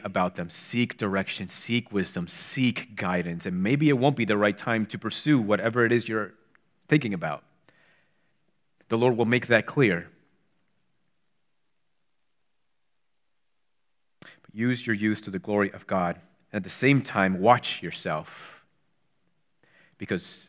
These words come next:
along with youth and the passion and dri-, and the drive and the zeal and the ambitions that come with youth and the strength and vigor, youth also tends to come with arrogance, lack of self-control and discipline,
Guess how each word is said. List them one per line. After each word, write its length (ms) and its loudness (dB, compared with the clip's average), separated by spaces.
along 640 2
with 240 -4
youth 320 0
and 320 0
the 80 -12
passion 500 2
and 140 -8
dri-, 340 -6
and 100 -16
the 100 -10
drive 440 2
and 100 -8
the 80 -8
zeal 380 0
and 80 -4
the 60 -4
ambitions 380 -8
that 120 -12
come 380 -6
with 200 -10
youth 240 -2
and 80 -10
the 60 -10
strength 540 -4
and 120 -8
vigor, 520 -2
youth 280 -2
also 340 -4
tends 400 -2
to 100 -14
come 360 -2
with 240 2
arrogance, 540 2
lack 260 4
of 60 -10
self-control 760 -2
and 180 -8
discipline, 720 -2